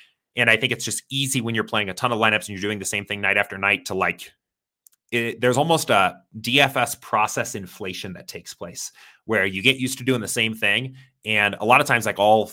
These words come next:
kind of think about something new or find something new and I'll add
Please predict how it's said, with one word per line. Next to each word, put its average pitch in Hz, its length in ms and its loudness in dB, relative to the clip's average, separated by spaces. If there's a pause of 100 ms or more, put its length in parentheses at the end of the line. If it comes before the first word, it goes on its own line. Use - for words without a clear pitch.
kind 107 140 -2
of - 80 -12
think - 180 -4
about 120 220 2
something 120 260 -6
new 120 100 0
or - 80 2
find 113 280 -2
something 120 260 -6
new 117 180 0
and 101 80 -2
I'll 90 220 -6
add 113 400 0